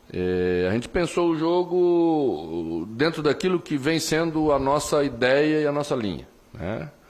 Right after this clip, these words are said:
Cuidar do adversário, mas não descuidar da gente, né? Não adianta nada, num momento como está a competição, a gente vir aqui e, e querer só se defender, porque,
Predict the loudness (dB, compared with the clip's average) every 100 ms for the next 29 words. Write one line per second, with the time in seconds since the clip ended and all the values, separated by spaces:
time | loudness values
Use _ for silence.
0 | -20 -20 -20 -20 -20 _ _ _ -4 0
1 | 2 4 2 2 2 0 2 0 2 0
2 | -2 0 0 0 -2 -4 -2 0 0 0
3 | -2 -2 -6 -12 -18 -20 -20 -20 -20 -20
4 | -20 -16 -10 -10 -10 -14 -8 -4 -2 0
5 | 0 0 0 -2 -6 -20 -20 -20 -12 -6
6 | -2 0 0 0 -2 -2 -4 -4 -2 0
7 | 2 -2 -4 -2 -2 -4 -2 0 0 -4
8 | -12 -20 -20 -20 -20 -20 -20 _ _ -2
9 | 0 0 0 0 0 -2 -4 -2 -2 -6
10 | -10 -10 -8 -8 -6 -8 -4 -2 0 0
11 | 0 -2 -2 -4 -2 0 2 4 2 0
12 | -6 -6 -6 -8